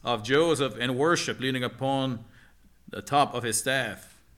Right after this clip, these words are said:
"By faith Joseph, when he died, made a mention of the departing of the children of Israel and gave commandment concerning his bonds."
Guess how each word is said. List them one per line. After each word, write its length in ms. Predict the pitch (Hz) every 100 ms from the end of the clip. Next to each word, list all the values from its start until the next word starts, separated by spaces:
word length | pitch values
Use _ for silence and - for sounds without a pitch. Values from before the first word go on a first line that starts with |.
| _ _ - - - _ _ _ _ _ _ _ -
"By 220 | 117 131
faith 320 | 127 160 165
Joseph, 500 | 131 160 180 180 139
when 160 | 120 135
he 60 | 131
died, 400 | 135 180 156 143
made 180 | 135
a 60 | 131
mention 380 | 143 165 - 135
of 100 | 127
the 80 | 117
departing 560 | 120 - 147 151 139
of 80 | 120
the 100 | 123
children 320 | - 135 131
of 100 | 120
Israel 520 | 131 156 135 113 92 80 -
and 160 | 113
gave 200 | 120 131
commandment 720 | 135 123 143 151 123 104 87 -
concerning 460 | 113 104 120 117 110
his 120 | 98
bonds." 580 | 95 117 127 95 87